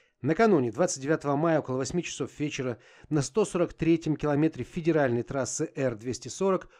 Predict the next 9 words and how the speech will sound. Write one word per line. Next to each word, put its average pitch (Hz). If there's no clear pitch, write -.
Уфа-Оренбург 160
в 135
окрестностях 175
города 151
Стерлитамака 156
двадцатичетырёхлетний 180
водитель 160
"Лады 156
Приора" 190